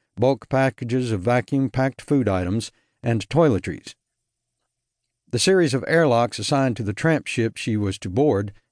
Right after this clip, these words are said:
held several people. It surprised Eliana to see so many passengers ahead of her.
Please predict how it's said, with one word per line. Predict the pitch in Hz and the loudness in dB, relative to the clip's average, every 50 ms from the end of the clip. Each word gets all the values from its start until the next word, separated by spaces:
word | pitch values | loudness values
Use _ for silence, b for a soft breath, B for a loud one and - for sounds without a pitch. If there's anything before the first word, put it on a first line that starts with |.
| - | -2
held | 123 117 104 - | 0 0 0 0
several | - 151 143 120 123 110 | 0 0 0 2 0 -2
people. | 95 - 175 185 - - - - _ _ _ _ _ _ _ _ _ _ _ _ _ _ _ _ _ _ - | 0 0 0 0 0 -4 -10 -16 _ _ _ _ _ _ _ _ _ _ _ _ _ _ _ _ _ _ -4
It | 147 - | -2 -2
surprised | - 165 139 - 196 202 180 160 120 | -2 -4 0 2 2 4 4 2 2
Eliana | 147 131 123 127 123 123 131 139 127 | 2 0 2 2 2 2 2 0 0
to | - 113 113 | -2 -4 -4
see | - 156 147 131 | -2 0 -2 0
so | - 147 139 | 0 0 0
many | 139 139 123 | 0 0 -2
passengers | - - 156 151 151 - - 117 104 120 117 107 | 0 2 2 2 2 0 -2 -2 -2 -2 -2 0
ahead | 123 117 113 175 170 | -2 0 0 2 2
of | 135 - | 0 0
her. | - 95 - _ | -2 -10 -12 _